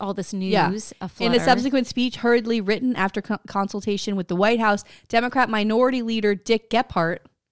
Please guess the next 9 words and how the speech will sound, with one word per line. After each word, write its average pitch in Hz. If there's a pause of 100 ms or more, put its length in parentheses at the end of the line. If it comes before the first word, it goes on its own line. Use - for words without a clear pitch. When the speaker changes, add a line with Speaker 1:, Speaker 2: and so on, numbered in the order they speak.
(260)
Speaker 2:
of 196
Missouri 208
proclaimed, 175
uh, 190 (160)
you 240
know, 165 (360)
Democrat, 202
said, 165
quote, 185